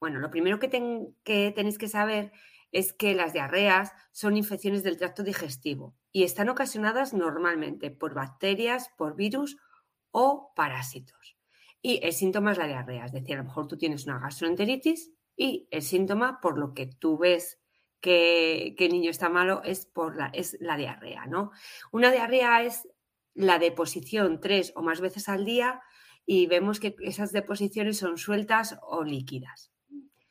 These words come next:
¿Por qué se producen? Pues la mayor, eh, de las veces es de origen infeccioso y es porque se ha ingerido agua o alimentos en mal estado.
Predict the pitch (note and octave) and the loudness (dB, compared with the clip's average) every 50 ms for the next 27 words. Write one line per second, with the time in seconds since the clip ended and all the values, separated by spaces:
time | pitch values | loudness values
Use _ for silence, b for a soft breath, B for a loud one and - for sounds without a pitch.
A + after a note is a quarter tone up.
0 | _ _ _ _ _ - A3 G#3+ E4 D#4+ F4+ F#4+ F#4+ F4 F#4 F#4 C#4+ - - D3 | _ _ _ _ _ -6 -2 0 2 2 2 4 4 4 4 4 4 0 -2 -8
1 | C#3+ - G#3 - _ b b b b b b - F#3+ F#3+ F3+ - - - F3 F3+ | -10 -12 -14 -18 _ b b b b b b 2 4 4 4 2 0 0 4 6
2 | F3+ F3 F3 F3+ E3+ E3+ E3+ F#3+ G#3+ A3+ A#3+ B3 B3+ B3+ B3+ - F#3+ G#3+ G#3+ G#3 | 8 8 8 6 2 0 0 -2 0 2 2 2 2 2 0 -2 0 0 2 2
3 | G#3 G#3 G#3 G3+ G3+ G3 G3 G3 G3 F#3+ F#3+ F#3 F#3 F#3 F#3 F#3 F3+ F#3+ F3+ F3 | 2 2 2 2 2 2 0 0 2 2 2 2 2 2 2 0 0 -4 -4 -2
4 | F#3+ F#3+ F#3 F3+ F3+ G#3+ B3 B3 B3+ C#4+ C#4 - - F#3+ F3 D#3 E3+ D#3+ F3 F3+ | -2 0 0 -2 -2 -4 -4 -2 -2 -4 -4 -4 -4 -4 -2 0 -2 -2 -2 -2
5 | - A3 G#3+ A3 G#3 A3 A3 G#3+ - A#3+ B3+ B3+ B3+ D4+ D#4+ D#4 B B B B | -4 -2 -2 -2 -4 -6 -10 -6 -4 -2 -2 -2 -2 -2 -4 -4 B B B B
6 | B B - G3+ G3 F#3 F3+ - - F3+ - - F3 E3+ - G3 G3+ G#3 G3+ - | B B 0 0 0 0 0 -4 -8 -6 -4 -6 -6 -4 -2 -2 -2 -4 -4 -6
7 | - - G3 E3+ D#3 D3 D#3 C#3+ - - _ - - G3 F3+ E3 C#3+ C#3+ C#3 C3 | -6 -4 -4 -4 -4 -4 -6 -10 -12 -14 _ 0 2 4 4 2 0 -4 -8 -10
8 | - - - E3+ E3 E3 E3+ F#3 G#3+ C4 C#4 C#4 F4+ E4+ - - - E3 E3 D#3+ | -10 -8 -4 -2 -2 0 0 0 -2 -4 -4 -6 -8 -8 -10 -10 -8 -6 -4 -4
9 | D#3+ D3+ C#3+ C3 - - - - - | -4 -6 -8 -12 -10 -10 -10 -10 -12